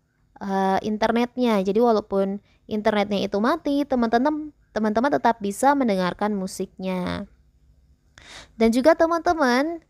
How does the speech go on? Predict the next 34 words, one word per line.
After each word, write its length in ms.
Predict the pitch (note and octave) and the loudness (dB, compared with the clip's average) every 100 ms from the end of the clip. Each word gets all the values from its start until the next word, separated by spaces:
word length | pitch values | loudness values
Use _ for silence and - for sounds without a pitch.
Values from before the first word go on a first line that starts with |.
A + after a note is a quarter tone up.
| _ | _
di 320 | - G#3 G#3+ A3 | -8 -4 -2 0
aplikasi 560 | B3 A#3+ B3 A#3+ B3+ | -2 -2 -2 0 2
Reso 400 | A#3 A3 - A#3 | 2 0 0 0
ini 320 | D#4 D#4 A#3+ | 0 0 0
untuk 160 | A#3+ A3+ | 0 -2
mendownload 560 | G#3+ G#3 F#3+ F#3+ F#3+ G#3+ | -2 0 0 2 0 2
lagu 400 | A#3 B3 F#3+ G3+ | 2 0 -2 -2
biasanya 640 | F#3+ F#3+ F#3+ F#3+ F#3+ A#3 F4 _ _ _ A3 | -2 -2 -4 -4 -2 -2 -4 _ _ _ -8
itu 160 | C4 | -4
dia 560 | B3 A#3+ A#3+ B3+ C4+ C4+ G#3+ | 2 4 4 4 2 -2 -8
jika 240 | G#3 G3+ | -6 -4
ingin 240 | G#3+ A3 G3+ | -2 -2 0
banyak 240 | G3+ G3 | 0 0
lagu 240 | G#3 G3 | -2 0
yang 80 | G3 | 0
kita 160 | G3 G3 | 0 0
download, 400 | F#3+ F3+ G#3+ - | 0 2 0 0
kita 160 | A#3 | 2
harus 320 | A#3+ A#3 B3 - | 4 4 2 -2
upgrade 400 | A3+ - G3 B3 | -6 -6 0 0
ke 240 | - C4 C#4+ | 0 -2 -2
premium 560 | - G#3 G3+ G3+ G3+ | 0 0 0 0 0
terlebih 400 | G3+ G3 F#3+ F#3+ | 0 0 0 0
dahulu 240 | F#3 F#3+ A#3+ | 2 2 2
ya 160 | G#3+ | 2
teman-teman. 640 | F3+ F3+ E3+ E3+ F3 G3 - _ - - - - | 0 -4 -6 -4 -4 -6 -8 _ -20 -20 -10 2
Dan 240 | B3+ D#4+ | 4 4
biasanya 320 | D4+ D4+ F4 | 2 2 0
kalau 240 | D4+ D4 D4 | 4 4 4
kita 320 | C#4+ C4+ C4+ | 2 4 6
login 480 | C#4 C#4+ A#3 A3+ B3+ | 4 2 0 -2 -2
selain 320 | B3 A3 A3 | -2 0 0
menggunakan 480 | G#3 G3+ G3+ G#3 G3+ | -2 0 -2 -2 -2
nomor 160 | G#3 | 0